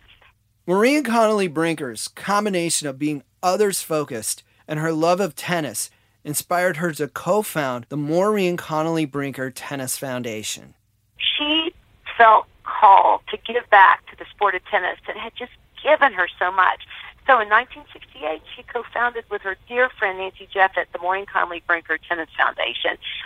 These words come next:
Speaker 2: because she wanted to do something for the sport of tennis that had done so much for her.
Speaker 1: Cindy Brinker Simmons, president of the foundation, tells us about the foundation's history.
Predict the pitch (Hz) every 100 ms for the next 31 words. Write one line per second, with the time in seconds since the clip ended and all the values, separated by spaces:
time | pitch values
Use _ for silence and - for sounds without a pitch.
0 | - 214 220 208 - 269 285 269 240 208
1 | 196 - - - - 214 240 277 302 -
2 | 202 180 - 180 170 175 _ _ 214 214
3 | 180 - 214 226 240 - 208 180 - -
4 | 180 185 - 185 175 - - 175 170 180
5 | - - _ _ 180 165 202 175 113 -
6 | _ _ _ - - 214 214 160 165 147
7 | 131 - 190 202 208 185 - _ - 160
8 | 165 180 175 175 165 156 - 165 160 160
9 | 156 - 160 147 _ _ _ _ - 185
10 | 208 233 214 214 156 135 135 135 - 135
11 | 131 117 117 135 127 - - 131 - 98
12 | 62 _